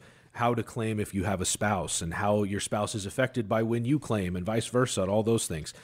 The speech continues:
So there's details there to understand. And then I, I think one of the biggest things is having true diversification in your investments.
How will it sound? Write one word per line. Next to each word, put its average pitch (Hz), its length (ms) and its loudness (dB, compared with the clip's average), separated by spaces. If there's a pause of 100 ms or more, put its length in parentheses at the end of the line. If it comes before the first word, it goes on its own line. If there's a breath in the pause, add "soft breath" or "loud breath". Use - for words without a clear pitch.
(240 loud breath)
So 139 200 4
there's 131 400 2
details 127 560 2
there 135 180 6
to 143 100 4
understand. 131 600 2 (540 loud breath)
And 135 180 6
then 139 360 4
I, 113 180 -2
I 120 120 4
think 185 260 2
one 110 120 6
of 95 80 2
the 92 80 4
biggest 87 380 2
things 82 380 0
is 95 440 0
having 110 300 2
true 123 240 4
diversification 87 920 0
in 76 100 0
your 76 160 -2
investments. 71 680 -2